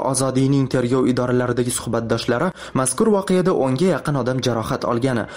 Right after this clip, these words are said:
shundan to'rt nafar pichoqlanganini xabar qilgan edi. Jabrlanuvchilardan to'rt kishi Dang'araga Ferula o'simligi yelimi bo'yicha shartnoma tuzishga kelgan Afg'oniston fuqarolaridir. O'z ismini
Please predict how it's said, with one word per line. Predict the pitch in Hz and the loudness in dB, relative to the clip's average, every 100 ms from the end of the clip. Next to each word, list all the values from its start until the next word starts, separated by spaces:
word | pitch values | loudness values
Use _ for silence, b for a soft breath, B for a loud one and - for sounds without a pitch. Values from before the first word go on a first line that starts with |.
| B - | B -4
shundan | - 139 139 127 | 0 2 0 0
to'rt | 147 151 208 | 0 0 0
nafar | 220 156 180 | 0 -2 -4
pichoqlanganini | - 127 - 113 113 113 113 - | -2 -2 0 0 0 0 -2 -2
xabar | 117 113 113 | -2 -2 -2
qilgan | 113 117 113 | -2 0 0
edi. | 113 117 - B B 127 | -2 -4 -12 B B 0
Jabrlanuvchilardan | 127 120 120 120 117 120 113 120 117 | 2 2 0 0 0 0 0 -2 0
to'rt | 139 - | -2 -2
kishi | - - 226 B - 135 | -2 0 0 B -4 -2
Dang'araga | 139 156 175 226 226 | 0 0 2 0 2
Ferula | 151 185 196 190 | 2 2 4 2
o'simligi | 165 160 143 139 139 | 2 2 2 2 2
yelimi | 123 127 127 | 2 2 2
bo'yicha | 120 117 131 135 | 2 2 0 -2
shartnoma | 117 123 113 120 | -2 0 0 0
tuzishga | 113 113 - 185 | -2 0 0 0
kelgan | 196 131 143 147 | 0 2 0 -2
Afg'oniston | 127 120 117 110 - 117 117 | -4 -2 0 0 -2 -4 -4
fuqarolaridir. | - 120 117 113 113 120 117 - B B B B - | -4 -2 0 0 0 -2 -4 -6 B B B B 0
O'z | 135 123 | 0 2
ismini | 135 131 | 0 0